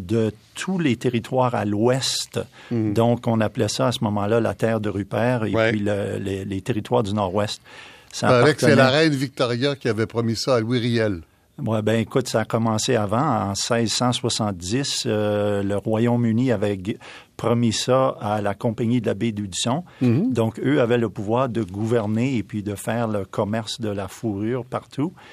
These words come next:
Speaker 1: Et puis, euh, le, cette compagnie-là a éventuellement donné des droits linguistiques aux populations, à la, cette population-là, à partir de dix-huit cent quarante.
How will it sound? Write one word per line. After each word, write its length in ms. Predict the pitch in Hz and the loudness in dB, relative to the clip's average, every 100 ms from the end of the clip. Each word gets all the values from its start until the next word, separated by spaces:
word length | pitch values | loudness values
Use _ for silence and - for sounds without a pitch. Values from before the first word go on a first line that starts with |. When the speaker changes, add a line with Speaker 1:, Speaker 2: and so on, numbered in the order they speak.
| - - - _ | -20 -20 -20 _
Speaker 1:
Et 220 | 120 117 | -2 0
puis, 640 | 117 - - 131 127 127 120 | -2 -8 -6 -2 0 2 2
euh, 600 | 117 117 117 117 110 - - - 120 - | 2 2 2 2 0 -2 -6 -14 -10 -6
le, 180 | 110 - | -4 -4
cette 240 | - 117 | -4 -4
compagnie-là 560 | - 139 135 127 131 175 | -2 -2 0 2 2 2
a 100 | 139 | 2
éventuellement 560 | 113 123 127 117 113 127 | 0 -2 0 -2 0 0
donné 260 | 110 123 | 0 0
des 160 | 117 107 | 0 -2
droits 440 | 107 107 113 131 | -2 0 0 2
linguistiques 920 | 113 107 120 104 104 - - 151 - - _ - | 0 -2 -2 -2 -4 -6 -6 -8 -8 -20 _ -8
aux 240 | 110 107 101 _ | -4 -4 -4 _
populations, 920 | 131 123 120 110 104 - 127 131 131 | -4 -4 -2 -2 -2 -4 -2 0 0
à 100 | 117 | -2
la, 160 | 104 131 | -4 -6
cette 220 | 120 131 | -4 -4
population-là, 640 | 127 117 120 104 - 107 131 - - - - - | -4 -2 -2 -2 -2 -2 -2 -4 -14 -20 -20 -12
à 80 | - | -6
partir 520 | 110 - - 147 139 | -6 -6 -4 -2 -2
de 180 | 107 104 | -2 -4
dix-huit 380 | 90 101 110 | -6 -8 -4
cent 240 | 107 127 127 | -4 -2 -2
quarante. 600 | 123 104 98 110 120 | -2 -4 -2 -4 -4